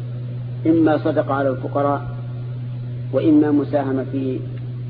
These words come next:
عمارة مسجد، وإما مساهمة في طبع كتب، وإما مساهمة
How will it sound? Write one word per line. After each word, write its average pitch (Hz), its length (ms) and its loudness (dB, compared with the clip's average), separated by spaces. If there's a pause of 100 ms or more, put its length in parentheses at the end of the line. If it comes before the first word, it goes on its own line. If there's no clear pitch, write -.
(200)
عمارة 143 380 2
مسجد، 139 420 0 (1120)
وإما 156 340 6
مساهمة 139 580 2
في 135 100 0
طبع 131 260 0 (100)
كتب، 147 240 2 (1400)
وإما 160 560 4
مساهمة 147 580 2